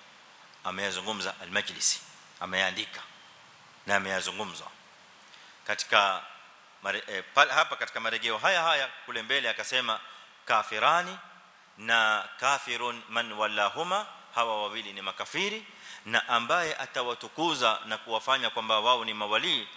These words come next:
pia naye ni kafiri. Kwa hivyo, kwa ufupi kabisa, kabla hatujasongea mbali zaidi, katika mtizamo na aqida na msimamo wa Mashia, hawa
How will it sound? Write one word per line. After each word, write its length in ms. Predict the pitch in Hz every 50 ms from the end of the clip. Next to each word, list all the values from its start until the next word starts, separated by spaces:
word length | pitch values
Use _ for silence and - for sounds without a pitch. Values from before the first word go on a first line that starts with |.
| - - - -
pia 200 | - 135 123 110
naye 240 | 120 120 117 104 101
ni 100 | 104 104
kafiri. 440 | - 107 - - 120 104 101 92 - - - - - - - - - - - - - - - - - - -
Kwa 120 | - 165
hivyo, 160 | 180 170 151
kwa 160 | 143 - 160 160
ufupi 360 | 147 - 214 226 - - 147
kabisa, 380 | - 127 127 139 131 - 123
kabla 260 | 113 139 139 135 127 117
hatujasongea 480 | - - 120 - - 113 110 117 110 101
mbali 260 | 107 117 117 110 101
zaidi, 340 | 95 101 101 98 98 92 - - - - - - - - - - - - - - - -
katika 300 | 143 143 - - 156 147
mtizamo 600 | 147 139 - 147 131 147 160 151 135 120 127 123 - - - - - - - - - - - -
na 180 | 104 117 117 110
aqida 580 | 135 123 - 156 160 151 135 117 117 120 135 - - - - - - -
na 120 | 107 113 120
msimamo 640 | 120 117 - 117 113 123 143 156 151 139 127 117
wa 80 | 110 107
Mashia, 420 | 104 95 - - 101 98 85 78 - - - - - - - - - - - - - - - - - - - - - - - - - - - - - -
hawa 440 | - 151 170 160 135 117 113 110 113